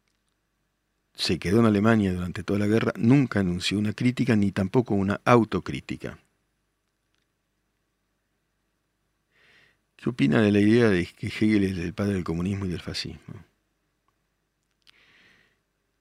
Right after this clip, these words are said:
Eh, me parece que el comunismo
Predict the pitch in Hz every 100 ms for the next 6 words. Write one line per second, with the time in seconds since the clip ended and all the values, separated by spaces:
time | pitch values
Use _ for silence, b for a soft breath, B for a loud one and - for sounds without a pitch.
0 | _ _ _ _ _ _ _ _ _ _
1 | _ _ _ _ _ _ 120 117 - 50
2 | - - - _ _ _ _ _ _ _
3 | _ _ _ _ _ _ _ _ _ _
4 | _ _ _ _ _ _ _ _ _ -
5 | 123 120 117 120 92 82 - - 87 82
6 | - - 101 98 113 123 110 104 104 101
7 | 90 - -